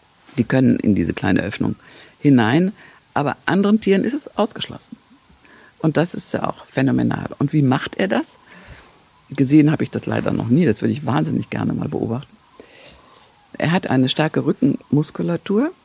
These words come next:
und er hat noch eine Ringmuskulatur. Und dann zieht er seine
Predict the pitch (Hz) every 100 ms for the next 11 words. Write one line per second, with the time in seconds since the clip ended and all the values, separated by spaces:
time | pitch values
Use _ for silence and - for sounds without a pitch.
0 | _ - - - - _ - 151 185 180
1 | - 165 175 - - 175 185 - 147 151
2 | 185 226 135 113 - 117 - - 123 -
3 | 147 170 - 233 175 165 156 143 175